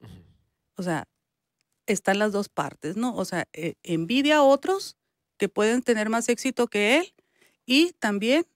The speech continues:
Speaker 2: siente que le tienen envidia a otros. O sea, está como que en el medio así, ¿no? Viendo hacia arriba y,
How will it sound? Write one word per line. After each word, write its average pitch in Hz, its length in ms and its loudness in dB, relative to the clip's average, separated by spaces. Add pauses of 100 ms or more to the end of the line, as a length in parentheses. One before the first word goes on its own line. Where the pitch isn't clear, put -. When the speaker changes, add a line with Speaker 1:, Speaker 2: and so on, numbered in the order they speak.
(140)
Speaker 2:
siente 233 340 -2
que 233 100 -2
le 214 120 0
tienen 202 300 -4
envidia 185 420 -4
a 165 40 -2
otros. - 380 -10
O 202 60 -6
sea, 220 120 -2
está 233 240 0
como 269 260 2
que 226 80 0
en 214 80 0
el 190 140 0
medio 202 320 2
así, 202 240 -4
¿no? 208 420 -4
Viendo 202 320 -2
hacia 208 220 -2
arriba 285 480 2
y, 190 180 -6